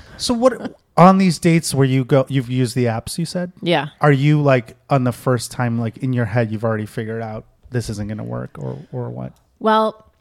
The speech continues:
Speaker 2: yes. So usually when
Speaker 1: Do
Speaker 2: I
Speaker 1: you
Speaker 2: sit
Speaker 1: meet
Speaker 2: down,
Speaker 1: them or do you talk to them for a while before you waste your time?
Speaker 2: I meet them. I give
Speaker 1: <laughs>
Speaker 2: every,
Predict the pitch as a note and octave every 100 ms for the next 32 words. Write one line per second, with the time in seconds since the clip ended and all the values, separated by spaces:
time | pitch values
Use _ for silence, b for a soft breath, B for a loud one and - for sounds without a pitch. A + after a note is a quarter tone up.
0 | _ - - D#3 - - - - F#3+ F#3+
1 | A3 B3 B3 B3 G#3+ F#3+ G3 G3+ E3 E3+
2 | D#3+ G3+ G3+ D#3 B2+ B2+ - C3+ C3 -
3 | B2+ A#2 B2 A2+ A#2 A2+ A2 G#2+ - A2+
4 | G#2 G#2 G2 - G#2 - F#3+ G#3 G3 G3
5 | G3+ G3+ F3+ F3+ F3 F3+ F3 F#3